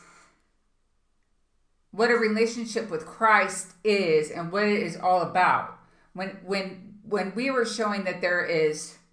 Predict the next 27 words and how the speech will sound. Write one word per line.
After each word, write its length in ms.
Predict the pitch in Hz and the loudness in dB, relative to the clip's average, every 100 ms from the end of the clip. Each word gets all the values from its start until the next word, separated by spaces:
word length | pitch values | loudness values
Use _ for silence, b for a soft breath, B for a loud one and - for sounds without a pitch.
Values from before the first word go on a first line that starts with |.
| _ _ - | _ _ -6
not 240 | - 160 | -4 -4
we, 320 | 160 143 147 - - - 170 | -6 -8 -10 -18 -20 -18 -6
when 180 | 202 | -4
it 120 | 208 208 | -2 -4
was 160 | 196 | -6
presented 580 | - 208 247 294 269 - | -4 -2 2 2 0 -6
to 280 | - 214 208 | 2 2 4
him 260 | 208 202 202 | 2 2 -2
that 180 | 196 | -4
there, 440 | 202 208 190 - B B B _ | -2 2 2 -2 B B B _
to 280 | 214 202 175 | -4 -2 -2
this 300 | 185 190 - | -4 -4 -4
person, 440 | 220 196 190 170 | -6 -6 -6 -6
that 560 | 170 170 - - - 165 | -4 -4 -8 -16 -18 0
God 380 | 185 196 226 | 6 8 6
can 200 | - 220 | 0 -6
predestine 1000 | 208 233 220 208 208 - 202 196 190 196 - _ _ _ _ _ _ _ _ | -2 -2 2 2 2 -4 -6 -6 -8 -14 -20 _ _ _ _ _ _ _ _
for 160 | - 185 | -4 -2
heaven, 560 | 196 185 190 185 - 170 | 0 0 0 -6 -12 -2
God 280 | 185 190 | 2 2
does 380 | 208 208 202 196 | 4 2 4 0
predestine 560 | - 214 202 185 202 175 | -4 -4 -2 -2 -4 -10
for 200 | 185 175 | -6 -2
heaven 320 | 190 170 160 | -2 -2 -4
and 160 | 147 - | -6 -6
for 140 | 151 | -8
hell. 520 | 175 175 135 - - | 0 2 2 -2 -10